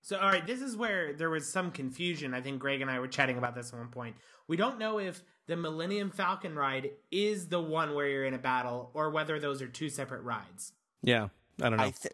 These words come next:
Speaker 3: from what I've seen, I think those are two separate rides. I think the Millennium Falcon thing is its own thing.
Speaker 2: Okay.
Speaker 3: And then the battle, there's, like, a battle scene type thing that somehow you're placed in the middle of. I hope that,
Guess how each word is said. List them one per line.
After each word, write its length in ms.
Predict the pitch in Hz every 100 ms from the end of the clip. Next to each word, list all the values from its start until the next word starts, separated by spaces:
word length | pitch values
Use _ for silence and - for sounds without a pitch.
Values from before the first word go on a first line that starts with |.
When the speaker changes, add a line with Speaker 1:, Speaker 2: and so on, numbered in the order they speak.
| -
Speaker 3:
from 200 | - 156
what 140 | 175 285
I've 140 | 254
seen, 160 | - 196
I 100 | 131
think 380 | - - 180 170
those 240 | 143 127
are 80 | 120
two 180 | - 123
separate 300 | - 120 117
rides. 300 | 120 113 123
I 40 |
think 300 | 120 143 120
the 80 | 127
Millennium 340 | 127 131 127
Falcon 320 | 120 120 120 120
thing 160 | 120
is 100 | 117
its 120 | 113 117
own 240 | 113 117
thing. 380 | - 107 113 107 - _ _ - 135
Speaker 2:
Okay. 240 | 127 123 - _
Speaker 3:
And 160 | - 120
then 240 | 120 113 107
the 80 |
battle, 680 | 107 110 117 117 117 110 110 120
there's, 160 | - 110
like, 140 | 117
a 60 | 113
battle 440 | 107 110 113 113
scene 440 | 110 - 110 110 107
type 320 | - 107 -
thing 300 | - 110 110
that 180 | - -
somehow 340 | 113 117 113
you're 300 | 107 107 110
placed 440 | - - 117 113 110
in 80 |
the 60 | 107
middle 340 | 110 117 113
of. 320 | 110 107 113 - _ _ _ - - - - -
I 100 | 185
hope 260 | 262 339
that, 160 | -